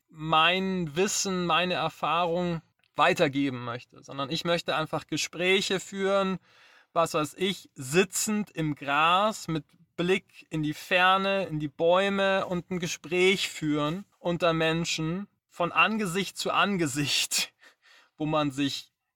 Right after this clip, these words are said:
in die Augen gucken kann, wo man sich berühren kann, wo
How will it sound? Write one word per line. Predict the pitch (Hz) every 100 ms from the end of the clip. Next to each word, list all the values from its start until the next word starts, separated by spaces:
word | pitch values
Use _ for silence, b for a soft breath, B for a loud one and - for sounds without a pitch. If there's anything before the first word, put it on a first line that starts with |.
| -
in | 135
die | 143
Augen | - 220 226 208 208
gucken | - 190 190 180
kann, | - 180 180 180 180
wo | 143
man | 135 135
sich | 131 139 - -
berühren | 135 170 156 208 208 202 190 190
kann, | - 180 170 170 170 - b b b b
wo | _ 143 170 170 170 170